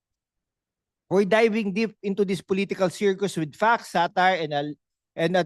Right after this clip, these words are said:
little bit of hugot to keep it real. Pero bago tayo magsimula, let's set the stage, ha?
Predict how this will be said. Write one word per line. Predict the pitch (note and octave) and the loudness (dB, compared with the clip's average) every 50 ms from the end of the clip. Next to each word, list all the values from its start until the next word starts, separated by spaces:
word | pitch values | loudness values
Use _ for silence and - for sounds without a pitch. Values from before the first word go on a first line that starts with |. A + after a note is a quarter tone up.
| D3 | 0
little | D#3+ F#3+ G#3+ B3 A#3+ - B3+ A3 | 0 0 0 0 0 2 2 2
bit | F#3+ E3+ G#3+ A3+ - | 2 0 -4 -4 -2
of | F#3+ F#3+ - | -4 -4 -4
hugot | - G#3 A#3+ G#3 F#3 G3+ - - | -4 -6 -4 0 0 0 0 0
to | - E3 | -8 -10
keep | - - F#3+ - - | -6 -6 -8 -6 -6
it | F3 - _ | -8 -10 _
real. | - D3+ D3 C#3 B2+ A#2+ A2 - _ _ _ | -2 0 0 0 0 -2 -6 -10 _ _ _
Pero | - F3+ F#3+ | 0 2 2
bago | G3 F3+ G3+ G3 G3 F#3+ G3 | 4 4 4 2 2 0 0
tayo | - F#3+ F#3 F#3 F#3 | 2 2 2 2 2
magsimula, | E3+ E3 D#3+ C#3+ B2 D#3+ D3 D#3 F3+ A#3+ C4+ G#3+ - - _ _ _ _ - | 0 -2 -4 -4 -8 -8 -6 -4 2 2 2 2 0 -4 _ _ _ _ -4
let's | E3+ F3 - - - | -4 -4 -4 0 -2
set | F#3+ F#3 - | -2 -2 0
the | E3+ E3+ D#3+ | -2 -2 -2
stage, | - - - F#3+ D3+ C3+ B2 - | -2 -2 -2 -2 -2 -2 -4 -4
ha? | - E3+ G#3+ A3+ E3+ C3 | -2 0 2 2 0 0